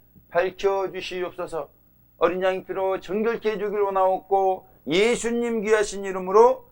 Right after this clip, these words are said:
기도 올려드립니다. 아멘. 예, 오늘 우리에게, 예, 주시는 하나님 말씀은 시편 이십삼 편, 예, 사 절, 우리 합독 한번 해보겠습니다.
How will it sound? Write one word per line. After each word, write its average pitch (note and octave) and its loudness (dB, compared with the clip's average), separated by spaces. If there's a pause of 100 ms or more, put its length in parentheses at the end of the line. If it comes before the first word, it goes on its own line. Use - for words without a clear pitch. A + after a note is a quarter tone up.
(120)
기도 F#3 2
올려드립니다. C#3+ 4 (420)
아멘. B2 -4 (2250)
예, A#2 -8
오늘 C#3 -6
우리에게, C#3+ -4
예, B2 -8
주시는 C3 -12
하나님 E3 -8
말씀은 B2+ -12
시편 D3+ -8 (120)
이십삼 D3+ -16
편, C#3 -10 (220)
예, F#2 -20
사 D3+ -8
절, A#2+ -12 (280)
우리 G2 -14
합독 D#3+ -10
한번 B2 -10
해보겠습니다. F#2 -20